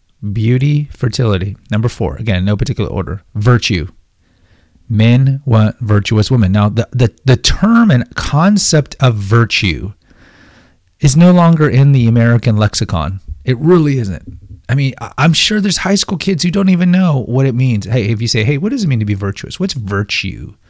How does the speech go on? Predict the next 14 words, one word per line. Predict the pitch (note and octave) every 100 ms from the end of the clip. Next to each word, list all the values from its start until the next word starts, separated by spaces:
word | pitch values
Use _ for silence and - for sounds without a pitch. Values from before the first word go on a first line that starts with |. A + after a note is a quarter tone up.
| _ _
They | -
don't | C3 F#3+
even | D#3 C3
know | C#3
how | C3+
to | D3+
define | D3+ - A#2+ C3
the | D#3+
word. | E3 F#3 D4 A#3+ - - _ _ _ _
They | - A#2
really | A2 C3+ C#3+ C#3+
don't. | B2 G#2+ - _ _ _ _ - - _ _ _ _ _ _ _
But | - G#2+
again, | A2 C#3+ - -